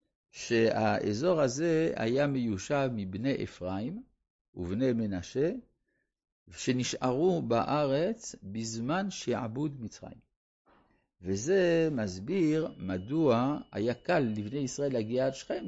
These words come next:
כיוון שהאזור הזה ממילא היה מיושב מבני ישראל. זה דברים האלה לא מפורשים בספר יהושע כלל, אבל יש להם רמזים בספר דברי הימים.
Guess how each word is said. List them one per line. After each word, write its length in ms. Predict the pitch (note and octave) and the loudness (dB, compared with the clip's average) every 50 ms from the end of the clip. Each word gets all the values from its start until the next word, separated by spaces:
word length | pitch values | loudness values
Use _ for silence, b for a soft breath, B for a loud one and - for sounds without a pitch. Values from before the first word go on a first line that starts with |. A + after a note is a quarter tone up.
| - | -4
כיוון 320 | - C3+ A#2 B2+ C#3+ D3 C#3 | -2 -2 0 0 0 -2 -2
שהאזור 720 | - - C3+ C3 C#3 - - A2+ A#2+ A#2 B2 D3+ - - | -2 0 0 0 0 0 -2 0 0 0 0 0 0 0
הזה 220 | D3+ C#3 F3 G3+ F#3+ | 0 0 -2 -2 -2
ממילא 400 | D#3+ D3 D3+ G3 A3+ G#3+ F#3 D#3 C#3 | -4 -4 -2 -2 -2 0 0 -2 -2
היה 240 | - A2 A#2 C3 D3 | 0 0 0 0 0
מיושב 600 | C#3+ C3+ B2 A#2+ G#2+ G2 - D#3 D#3+ C#3+ B2+ C#3 D3 - _ _ _ _ _ _ _ _ - | 0 0 0 0 -2 -2 0 0 0 0 0 -2 -4 -8 _ _ _ _ _ _ _ _ -6
מבני 380 | - G#2 A2 G#2 G2+ G2+ A#2+ B2+ | -2 0 0 2 2 2 2 2
ישראל. 500 | B2 A2+ F#2+ - - G2+ F#2+ E2 - - - - _ _ _ _ _ _ _ _ _ _ _ _ _ _ | 2 2 0 -2 -2 -2 -2 -2 -4 -8 -16 -20 _ _ _ _ _ _ _ _ _ _ _ _ _ _
זה 140 | - B2 C#3+ | 4 4 4
דברים 360 | C#3 C3+ C#3+ C#3+ E3 F3 E3 | 6 8 8 8 8 8 8
האלה 220 | D#3 D3 D3+ D3+ C#3 | 8 8 10 10 10
לא 160 | C#3 D#3+ E3 | 10 8 8
מפורשים 760 | D#3+ D3+ - - C#3+ B2 A#2 A2+ G#2 - A#2+ A#2+ G2+ F#2 F2+ - - - - | 8 8 8 8 8 10 8 8 6 6 6 8 8 8 6 2 -2 -2 0
בספר 380 | F2 F2+ - G#2 - - G#2+ | 0 2 2 2 4 6 6
יהושע 420 | G2 G2 F#2+ E2+ - - G2+ F#2 D2+ | 8 8 6 6 6 6 4 4 4
כלל, 480 | - - - E2 E2 F#2+ B2 D#3+ A3+ C#4+ - _ _ _ _ _ _ _ - | 2 -2 0 2 2 4 4 4 2 0 -2 _ _ _ _ _ _ _ -2
אבל 440 | - G#2 A2+ D#3+ F#3+ G3 E3+ E3 C#3+ | 0 2 6 6 6 6 6 4 4
יש 200 | C3 C#3 C#3 - | 4 2 4 4
להם 180 | D3 C#3+ C#3+ C3+ | 4 4 6 6
רמזים 680 | B2+ B2+ A#2+ A#2+ B2 B2+ C#3 F3 F#3+ E3 D3+ D3+ D3 C3 | 6 6 6 6 4 4 4 4 4 4 4 4 4 2
בספר 640 | A2+ A2 - - C#3 C#3 - C3+ B2 B2+ B2+ B2 - | 2 2 4 4 4 4 6 6 6 6 6 6 4
דברי 440 | G#2 F#2+ G2 G2 F#2 F#2+ G#2 A2+ A#2 | 0 -2 0 0 2 4 4 4 4
הימים. 480 | A2+ G#2 G2+ G#2 G2 F2+ F2 D#2+ - | 4 4 4 4 4 4 4 0 -2